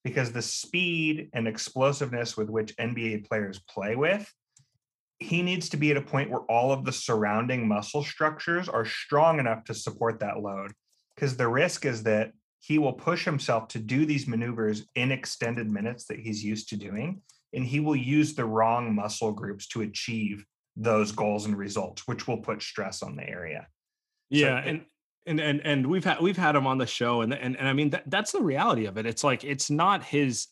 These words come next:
Speaker 2: ability to do Klay Thompson things, it's his ability to repetitively do them.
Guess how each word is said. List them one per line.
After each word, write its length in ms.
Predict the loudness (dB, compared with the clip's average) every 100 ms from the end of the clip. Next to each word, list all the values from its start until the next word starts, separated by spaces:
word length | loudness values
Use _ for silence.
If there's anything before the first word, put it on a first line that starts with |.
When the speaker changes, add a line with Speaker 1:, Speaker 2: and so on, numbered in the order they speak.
| -4
Speaker 2:
ability 720 | -4 -2 0 2 2 2 -2
to 160 | -4
do 200 | -4 -2
Klay 220 | -2 0 2
Thompson 420 | 4 2 2 -2
things, 440 | 0 0 0 -4 0
it's 220 | 0 2
his 180 | 2 2
ability 640 | 0 0 0 2 2 0 0
to 300 | 0 0 0 -8 -20 _ _ _ _
repetitively 600 | -2 4 4 4 0 -8 -10
do 140 | -14
them. 180 | -20